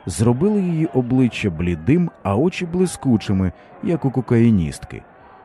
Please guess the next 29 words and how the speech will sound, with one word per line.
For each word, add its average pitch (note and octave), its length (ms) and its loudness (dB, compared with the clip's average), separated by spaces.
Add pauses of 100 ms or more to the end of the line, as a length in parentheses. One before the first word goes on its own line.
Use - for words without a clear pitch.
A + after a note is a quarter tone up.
(140)
Довгі F2 340 -2
пучки B2 380 0
на D2+ 120 -4
її D#2 120 -2
руках G2+ 340 0
світили F2 500 -2
тоненькими E2+ 600 -2
кісточками, C#3+ 720 -2 (360)
і F2+ 80 -2
вона C#3+ 220 4
притискувала B2 920 0
ними B2+ 340 2
до G2 140 0
грудей F2+ 500 0
турецьку G2 500 0
шалю. C2 440 -10 (880)
Сусіди G3 420 0
ненавиділи F2+ 800 2
її F2+ 340 0
за F2+ 160 -2
мовчання C#3+ 600 -2
й C3+ 100 2
урочистий G#2 640 0
вигляд. E2 560 -2 (400)
Ніхто D#3+ 400 2
не E2 120 0
розумів G2 520 0
її F#2 180 2
життя D#2 540 -6